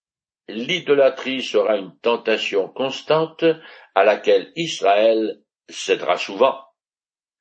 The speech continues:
Les Israélites ne doivent jamais fabriquer une représentation quelconque de la divinité. Même si nous savons que la seconde personne de la Trinité est devenue un homme,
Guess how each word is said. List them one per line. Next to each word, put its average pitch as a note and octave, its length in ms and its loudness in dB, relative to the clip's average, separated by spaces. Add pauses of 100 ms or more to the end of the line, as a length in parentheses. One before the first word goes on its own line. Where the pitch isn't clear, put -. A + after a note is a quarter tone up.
(580)
Les F2 280 -6
Israélites A#2+ 760 0 (120)
ne A#2 100 -2
doivent B2 340 4
jamais C3 640 0
fabriquer A2 640 -2
une G#2 120 -6
représentation G#2 960 -4
quelconque A2+ 640 -2
de F#2+ 140 -2
la F2+ 140 2
divinité. E2 800 -4 (880)
Même C3+ 500 -2 (280)
si - 200 -14
nous F3 120 -8
savons A2+ 600 2 (360)
que - 80 -4
la D#3 140 4
seconde E3 500 -4
personne D#3 420 -4
de D3 60 -4
la D3 160 0
Trinité D3 540 -4
est C#3 40 -2
devenue C#3 400 -2
un C#3 160 2
homme, B2+ 340 0